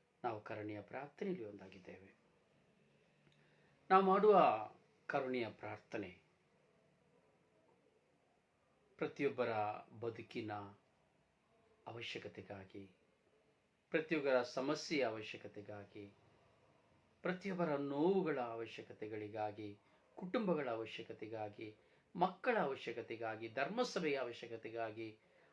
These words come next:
ಆಳುವವರ ಅಧಿಕಾರಿಗಳ ಅವಶ್ಯಕತೆಗಳಿಗಾಗಿ, ಹೀಗೆ ಪ್ರತಿಯೊಂದು ಅವಶ್ಯಕತೆಗಳಿಗಾಗಿ ಮಧ್ಯಸ್ಥ ದೇವರಿಗೂ ಮತ್ತೊಂದು ವ್ಯಕ್ತಿಗೂ ಮಧ್ಯೆ ನಿಂತು ಪ್ರಾರ್ಥಿಸುವ ಪ್ರಾರ್ಥನೆಯಾಗಿದೆ ಈ ಕರುಣೆಯ ಪ್ರಾರ್ಥನೆ.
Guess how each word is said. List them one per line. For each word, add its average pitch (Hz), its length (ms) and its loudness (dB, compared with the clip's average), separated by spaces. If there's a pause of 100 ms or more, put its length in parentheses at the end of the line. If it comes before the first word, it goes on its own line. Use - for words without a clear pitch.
(120)
ಆಳುವವರ 120 560 2
ಅಧಿಕಾರಿಗಳ 170 560 -4
ಅವಶ್ಯಕತೆಗಳಿಗಾಗಿ, 117 1000 -6
ಹೀಗೆ 190 400 -4 (140)
ಪ್ರತಿಯೊಂದು 262 640 -2
ಅವಶ್ಯಕತೆಗಳಿಗಾಗಿ 220 1300 0 (460)
ಮಧ್ಯಸ್ಥ 180 520 0
ದೇವರಿಗೂ 233 760 2
ಮತ್ತೊಂದು 196 460 -2
ವ್ಯಕ್ತಿಗೂ 180 520 -4
ಮಧ್ಯೆ 175 380 0
ನಿಂತು 208 280 0
ಪ್ರಾರ್ಥಿಸುವ 143 520 -2
ಪ್ರಾರ್ಥನೆಯಾಗಿದೆ 135 760 0 (520)
ಈ - 20 -20
ಕರುಣೆಯ 113 400 -4
ಪ್ರಾರ್ಥನೆ. - 520 -14